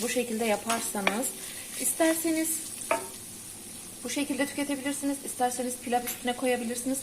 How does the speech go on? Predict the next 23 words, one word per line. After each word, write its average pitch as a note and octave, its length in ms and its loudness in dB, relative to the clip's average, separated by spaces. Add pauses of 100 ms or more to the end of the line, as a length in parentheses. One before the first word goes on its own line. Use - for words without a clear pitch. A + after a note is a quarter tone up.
Tercihen B3 460 2
nasıl C#4 220 0
isterseniz B3 500 0
artık C#4 260 0
orası B3 220 0
size G3 220 2
kalmış. - 560 -4 (720)
Bu E4 80 4
şekilde A3+ 680 0 (220)
yağımı A3+ 300 6
da F3+ 120 2
kavuracağım. C4 600 2 (880)
Altını B3 400 2
kapatacağım G#3+ 560 -2
artık. - 380 0 (680)
Kavurmam C4+ 600 2
çok - 200 0 (120)
güzel C4+ 260 4
oldu A#3 220 2
arkadaşlar. A3+ 720 0
Şimdi C4+ 380 8 (100)
olmazsa A3+ 640 4
olmazım A#3 720 2